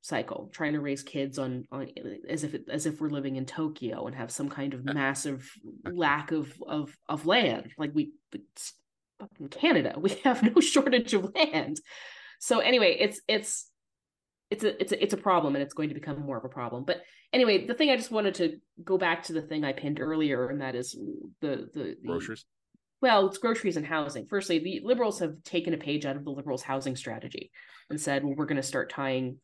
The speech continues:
Speaker 1: funding to
Speaker 2: Yeah.
Speaker 1: seeing, um, governments, uh, actually, or municipal governments actually, you know, try and fix some of their nimbyism problems." When I saw this in the, in the Conservative housing strategy, I really liked it.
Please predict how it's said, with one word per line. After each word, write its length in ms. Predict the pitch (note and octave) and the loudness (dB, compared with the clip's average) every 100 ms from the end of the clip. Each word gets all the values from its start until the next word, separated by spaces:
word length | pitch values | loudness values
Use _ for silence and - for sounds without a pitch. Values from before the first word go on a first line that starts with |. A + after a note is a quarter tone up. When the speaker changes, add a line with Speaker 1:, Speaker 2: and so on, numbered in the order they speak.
| _ - | _ -2
Speaker 1:
funding 380 | D3 C#3+ B2 B2+ | 0 0 -4 -6
to 220 | C#3+ C3+ C3 | -6 -6 -2
Speaker 2:
Yeah. 140 | E2+ | 0
Speaker 1:
seeing, 460 | D3 C#3 C3+ B2 B2+ _ _ _ _ _ _ - | 4 2 2 -2 -10 _ _ _ _ _ _ -4
um, 380 | D3 C#3 C3 C3 | -2 0 -4 -4
governments, 640 | D3+ C#3+ C3 B2 - - - | -4 -2 -4 -4 -8 -10 -6
uh, 500 | C3 B2 G2+ - - | -4 -4 -6 -6 -6
actually, 580 | - C3+ - C#3 B2 - _ - | -4 -4 -2 -4 -6 -8 _ -8
or 200 | D3 B2 | -6 -2
municipal 420 | C#3+ E3+ - D3 | 2 2 2 -4
governments 580 | C3 C3+ B2+ A#2 - - - - _ - | -4 -6 -8 -8 -12 -16 -20 -20 _ -10
actually, 400 | C#3+ - C3+ C3 | -8 -6 -6 -4
you 100 | D3 | -8
know, 140 | A#2 - - E3+ | -8 -14 -18 -16
try 240 | - - C3+ | -12 -6 -4
and 180 | B2+ B2+ | -6 -8
fix 180 | C3+ - | -10 -6
some 120 | C#3+ | -6
of 40 | |
their 120 | C#3 C3 | -4 -4
nimbyism 460 | B2+ C#3 F#3 G#3 | -2 0 -2 -2
problems." 440 | A3 A3+ C#4 - - _ - _ - _ _ | -6 -4 -4 -6 -14 _ -20 _ -20 _ _
When 200 | - A#3+ | 0 6
I 60 | C#4 | 6
saw 160 | F4 | 8
this 200 | D4+ C#4+ | 8 6
in 80 | B3 | 4
the, 160 | A3+ A3+ | 2 0
in 120 | E3+ | -4
the 60 | E3 | -2
Conservative 500 | D#3+ D3+ D3+ E3+ F3 | -4 -2 0 2 2
housing 240 | E3+ F#3 | 0 -2
strategy, 460 | F#3 F3+ F#3 G#3+ - | -4 -4 -4 -4 -2
I 100 | D3 | -2
really 260 | C#3+ C3+ | -2 -4
liked 240 | A#2+ C3+ A3+ | -4 -4 0
it. 160 | C4+ | 0